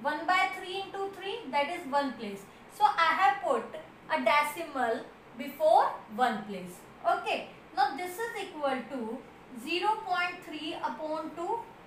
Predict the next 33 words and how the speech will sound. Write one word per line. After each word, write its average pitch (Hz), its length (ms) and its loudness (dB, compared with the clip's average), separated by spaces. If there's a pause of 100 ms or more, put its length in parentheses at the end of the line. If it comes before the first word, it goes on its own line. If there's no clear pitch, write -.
(160)
whole 294 280 -2 (100)
cube, 427 220 -2 (520)
whole 370 320 2
raised 359 300 -4
to 339 100 -6
the 320 160 -6
power 277 480 4
one 254 320 0
by 262 300 4 (180)
three. 240 240 -8 (460)
It 262 80 -12
will 381 240 -8
cancel 359 400 4
out 403 220 6 (280)
zero 339 400 -2
point 349 380 -2
three 320 280 -8
by 302 380 4 (420)
two. 226 220 -4 (480)
It 403 240 -6
can 415 260 4
be 480 160 -4
written 339 240 0 (100)
as 349 160 2 (200)
three 320 320 -6
by 320 300 4 (140)
twenty 247 500 -4 (300)
because 392 560 4
we 359 260 -2 (680)
remove 330 420 -4
the 392 100 8 (160)
decimal 294 500 2
sign. 196 320 -8